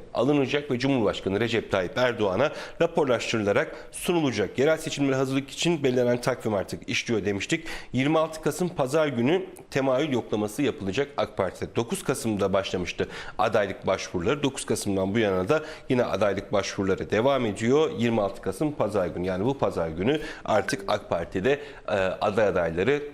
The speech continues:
şekillenecek. Son kararı kim verecek? Son kararı tabii ki Cumhurbaşkanı Recep Tayyip Erdoğan verecek parti içerisinde. Aday belirlemedeki önemli kriterlerden biri olarak görülen yoklama çalışmalarına yoğunlaşan parti,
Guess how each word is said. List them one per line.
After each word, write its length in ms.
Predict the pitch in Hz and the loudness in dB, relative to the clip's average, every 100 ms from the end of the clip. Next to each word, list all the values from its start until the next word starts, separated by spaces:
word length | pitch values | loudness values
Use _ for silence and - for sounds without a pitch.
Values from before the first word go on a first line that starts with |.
| - | -8
şekillenecek. 640 | - 120 - 98 87 82 - | -2 -2 -2 -2 -2 -4 -2
Son 200 | 180 175 | -2 0
kararı 380 | 175 151 147 | 2 0 0
kim 160 | - 147 | -2 0
verecek? 260 | 123 120 - | 0 -2 -2
Son 200 | 139 120 | -2 0
kararı 300 | 101 95 92 | 0 -2 -2
tabii 240 | 101 85 | -2 -2
ki 120 | 135 | -2
Cumhurbaşkanı 640 | 117 110 90 87 - 123 | 0 0 0 -2 0 0
Recep 300 | 98 92 95 | 2 0 0
Tayyip 280 | 95 82 82 | 0 0 0
Erdoğan 340 | 92 85 78 80 | -2 0 -2 -2
verecek 280 | 85 131 | -4 -2
parti 260 | - 98 - | -2 -4 -6
içerisinde. 480 | - - - - - - - - - | -8 -6 -6 -10 -10 -10 -8 -4 0
Aday 300 | 120 160 160 | 2 2 2
belirlemedeki 520 | 160 165 160 160 156 | 0 0 0 -2 0
önemli 280 | 131 151 160 | 0 0 0
kriterlerden 640 | 151 151 139 139 151 143 | -2 0 0 2 2 2
biri 100 | 147 | 2
olarak 300 | 143 127 120 | 2 2 2
görülen 340 | 120 107 98 | 2 2 2
yoklama 440 | 92 104 120 135 156 | 2 0 2 0 2
çalışmalarına 640 | 139 120 - 107 101 95 | 2 0 0 2 2 4
yoğunlaşan 480 | 98 98 95 101 92 | 2 2 2 0 0
parti, 380 | 113 113 - | 0 -2 0